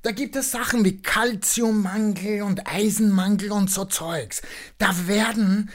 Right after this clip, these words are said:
Nägel, Haare, Knochen spröde. Ja? Spröde. Und es kann leicht sein, dass bei ihr das Ausmaß an Spröde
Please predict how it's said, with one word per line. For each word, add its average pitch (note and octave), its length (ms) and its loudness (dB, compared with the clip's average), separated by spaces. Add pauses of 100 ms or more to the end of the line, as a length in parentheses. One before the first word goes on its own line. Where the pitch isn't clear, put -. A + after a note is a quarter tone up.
(300)
Nägel, G#3 720 2
Haare, G#3 920 2
Knochen G3+ 680 0
spröde. B3+ 1000 4 (360)
Ja? G#3 240 -6 (260)
Spröde. - 800 0 (400)
Und G3+ 220 2 (420)
es - 220 -2
kann F3 200 -2
leicht F#3 600 -4
sein, F#2+ 340 -8 (520)
dass E3+ 260 4
bei - 320 4
ihr B3 180 8
das - 320 2
Ausmaß A3 720 2
an D#3+ 160 0
Spröde C4+ 1040 2